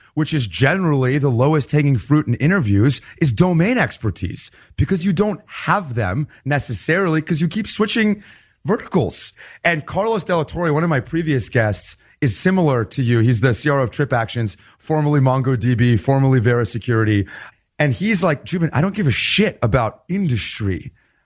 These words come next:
There is a few criteria that I look for." And I remember thinking back to that interview, and I wish I asked him the question that I just asked you, which is,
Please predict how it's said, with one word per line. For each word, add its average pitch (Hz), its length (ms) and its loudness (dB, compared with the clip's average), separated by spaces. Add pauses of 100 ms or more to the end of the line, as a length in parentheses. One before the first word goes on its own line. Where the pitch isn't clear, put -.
(120)
There 180 100 -2
is 160 100 0
a 123 60 2
few 190 260 -2
criteria 151 760 0
that 120 100 0
I 139 120 0
look 143 200 -2
for." 104 420 -2 (320)
And 143 480 -2 (540)
I 147 140 0
remember 165 360 0
thinking 135 400 -2
back 127 280 0
to 117 80 -6
that 123 180 -2
interview, 104 600 0 (100)
and 110 100 2
I 117 220 -2 (120)
wish 135 220 0
I 120 120 0
asked 117 280 -4
him 113 300 -2
the 101 100 -2
question 104 360 -2
that 110 80 2
I 110 100 0
just 101 180 -4
asked 107 300 -2
you, 104 320 0 (420)
which 143 180 -2
is, 139 200 0